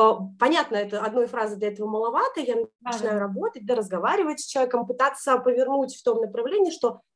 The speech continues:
Speaker 1: а как считаете все-таки вы? Каковы причины, да?
Speaker 2: Мгм.
Speaker 1: Что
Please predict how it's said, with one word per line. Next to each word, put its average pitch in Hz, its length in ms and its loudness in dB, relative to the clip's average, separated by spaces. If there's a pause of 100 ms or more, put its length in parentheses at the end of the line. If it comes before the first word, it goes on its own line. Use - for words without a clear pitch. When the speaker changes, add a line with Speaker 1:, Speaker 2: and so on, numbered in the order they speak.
Speaker 1:
а 190 100 -6
как 240 140 -4
считаете 220 460 -2
все-таки 202 460 0
вы? 170 340 4
Каковы 208 380 4
причины, 190 680 -2
да? 262 220 0 (200)
Speaker 2:
Мгм. 247 140 -10
Speaker 1:
Что 233 520 6